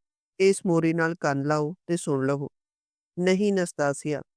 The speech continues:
ਮੈਨੂੰ ਲੁਕ-ਲੁਕ ਕੇ ਲੋਕਾਂ ਦੀਆਂ ਗੱਲਾਂ ਸੁਣਨ ਦੀ ਆਦਤ ਨਹੀਂ।" "ਮੂਰਖਤਾ ਨਾ ਕਰੋ, ਆਪਣੇ ਮਾਣ ਸਵੈਮਾਣ ਨੂੰ ਲਾ ਕੇ ਇੱਕ ਪਾਸੇ ਰੱਖ ਦਿਓ। ਇੱਥੋਂ ਤੱਕ ਆ ਹੀ ਗਏ ਹੋ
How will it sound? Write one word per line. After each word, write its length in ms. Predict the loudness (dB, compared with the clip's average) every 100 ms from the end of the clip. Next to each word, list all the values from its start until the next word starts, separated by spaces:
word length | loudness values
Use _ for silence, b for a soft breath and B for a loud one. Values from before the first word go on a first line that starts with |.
| _ _ _ 0
ਮੈਨੂੰ 320 | 2 6 6
ਲੁਕ-ਲੁਕ 460 | 4 2 0 -2 -2 -2
ਕੇ 120 | 0
ਲੋਕਾਂ 380 | 0 -2 -2 -2
ਦੀਆਂ 200 | -2 -2
ਗੱਲਾਂ 360 | -2 -2 -2
ਸੁਣਨ 320 | -4 -6 -6
ਦੀ 140 | -6 -8 0
ਆਦਤ 280 | 0 2 -2 -4
ਨਹੀਂ।" 180 | -4 -6 _ _ _ _ _ _ 6
"ਮੂਰਖਤਾ 500 | 8 8 4 0 0
ਨਾ 140 | 0
ਕਰੋ, 280 | -2 -4 -6 -14 _ _ _ _
ਆਪਣੇ 360 | 0 2 0 0
ਮਾਣ 380 | 2 4 2 0
ਸਵੈਮਾਣ 640 | -2 0 2 2 2 2
ਨੂੰ 200 | -2 -4 _ _ _ _ 0
ਲਾ 260 | 4 6 6
ਕੇ 200 | 2 -2
ਇੱਕ 120 | -2
ਪਾਸੇ 320 | -4 -2 -2
ਰੱਖ 260 | -2 -4 -4
ਦਿਓ। 200 | -4 -4 -6 _ _ _ _ _ _ 2
ਇੱਥੋਂ 360 | 2 2 -2
ਤੱਕ 200 | 0 -2 -4 _ _ _ _ _ _ 4
ਆ 140 | 6
ਹੀ 140 | 6
ਗਏ 260 | 4 2 2
ਹੋ 180 | -2